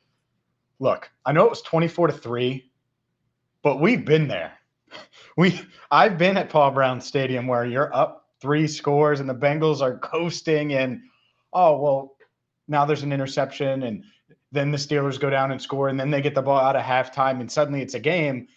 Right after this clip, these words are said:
And not that I thought it was gonna unravel like that after Burrow's interception, which, uh, but Hilton said, "No, no, no, no, I'm gonna take this all the way." And you're right, Hendrickson,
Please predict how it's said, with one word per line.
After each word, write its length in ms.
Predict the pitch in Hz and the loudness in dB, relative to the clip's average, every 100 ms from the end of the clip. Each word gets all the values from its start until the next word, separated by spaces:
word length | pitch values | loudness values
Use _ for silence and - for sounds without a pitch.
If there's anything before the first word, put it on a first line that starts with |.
| _ | _
And 180 | 254 294 | -6 -2
not 220 | 294 277 | -2 0
that 120 | 165 143 | 2 2
I 200 | 135 117 | 0 -2
thought 380 | - 165 139 | -2 2 2
it 80 | 131 | 0
was 100 | 123 | -4
gonna 200 | 143 127 | -4 -4
unravel 460 | 123 113 113 113 120 | -4 -2 -2 -2 -4
like 220 | 107 101 | -4 -6
that 180 | 113 107 | -8 -6
after 440 | 104 - 104 95 _ _ _ _ _ 123 113 | -8 -8 -14 -14 _ _ _ _ _ -10 -2
Burrow's 300 | 147 131 123 | 0 -2 -6
interception, 720 | 110 - 156 - 117 104 - | -10 -4 -2 -2 -8 -10 -10
which, 400 | 110 107 - - | -12 -12 -16 -18
uh, 280 | 107 117 107 - _ _ _ | -10 -8 -8 -12 _ _ _
but 400 | - 202 104 - _ _ _ _ _ _ _ | -4 -2 -2 -8 _ _ _ _ _ _ _
Hilton 300 | 180 220 135 | -2 -2 -4
said, 380 | 151 120 104 _ _ 104 | -2 -2 -4 _ _ -14
"No, 460 | 107 143 120 87 - _ _ _ _ | -2 0 0 -2 -16 _ _ _ _
no, 300 | 113 143 196 | -4 2 2
no, 300 | 196 175 170 | 4 2 2
no, 480 | 160 151 147 143 143 | 4 4 4 2 -2
I'm 140 | 135 160 | -2 0
gonna 120 | 151 | -2
take 300 | 151 156 - | -2 -4 -2
this 160 | 135 139 | -4 2
all 160 | 143 | 2
the 80 | 139 | 4
way." 420 | 131 127 123 117 131 | 2 0 -2 -4 -6
And 120 | 135 | -2
you're 120 | 139 | 0
right, 260 | 131 107 - | 0 0 -4
Hendrickson, 800 | 175 190 170 - 151 143 139 | -4 -2 -4 -2 -2 -2 -6